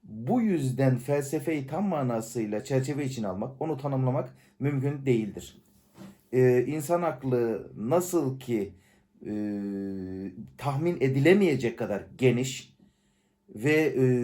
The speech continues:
derinse, işte felsefede de bu genişlik ve derinlik müm-, e, mevcut. Bir şeyin ne olduğunu söylemenin eski çağlardan beri kabul edilen en iyi yolu o şeyi tanımlamaktır.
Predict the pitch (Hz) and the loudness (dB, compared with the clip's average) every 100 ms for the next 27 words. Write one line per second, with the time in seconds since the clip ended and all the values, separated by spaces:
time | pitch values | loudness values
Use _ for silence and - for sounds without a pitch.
0 | 104 143 147 202 202 151 135 - 135 175 | 0 2 4 4 4 0 -2 -6 -6 -4
1 | 180 185 185 190 190 127 110 135 139 120 | 0 2 2 0 0 0 -2 -2 -2 -2
2 | 120 120 117 131 120 113 135 - _ 123 | -4 -4 0 2 2 -2 -4 -10 _ -4
3 | 110 - - 123 117 107 123 113 104 92 | -4 -6 -6 -4 -4 -4 -2 -2 -4 -10
4 | - _ _ - - - _ - 196 - | -18 _ _ -20 -20 -20 _ 0 0 6
5 | 170 156 180 143 139 131 123 123 120 135 | 6 6 2 2 0 4 4 4 2 2
6 | 143 143 143 156 147 135 135 131 131 131 | 0 -2 2 4 4 2 4 2 2 0
7 | 120 120 117 117 113 98 120 127 117 107 | 0 -2 0 0 0 -2 0 2 0 0
8 | 104 101 95 110 120 113 - _ _ _ | -2 -2 -2 0 0 -2 -8 _ _ _
9 | _ - 139 135 131 135 156 160 156 - | _ -2 0 4 2 2 -2 -2 -4 -4
10 | 98 | -10